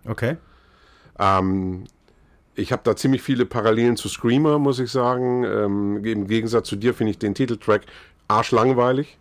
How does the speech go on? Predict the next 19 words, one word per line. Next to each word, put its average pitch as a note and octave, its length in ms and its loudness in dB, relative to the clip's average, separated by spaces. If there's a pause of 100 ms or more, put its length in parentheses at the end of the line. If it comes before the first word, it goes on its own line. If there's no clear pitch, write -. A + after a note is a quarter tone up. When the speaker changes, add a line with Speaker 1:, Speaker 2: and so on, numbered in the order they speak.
(720)
Speaker 2:
Ähm, G#2+ 340 0
genau G#2 340 2
wie G#2+ 40 -8
bei G#2 140 0
Screamer A2+ 480 0
auch. B2 220 -4
Das G2 180 -4
ist G2+ 140 -8
so, G#2+ 500 -2
äh, G#2 240 -2
das G2 160 -4
ist - 40 -6
mir A2+ 100 0
viel A2+ 160 -8
zu - 120 -8
glatt. G2 360 -4 (140)
Es - 140 -14
ist - 140 -10
einfach, E2+ 360 -8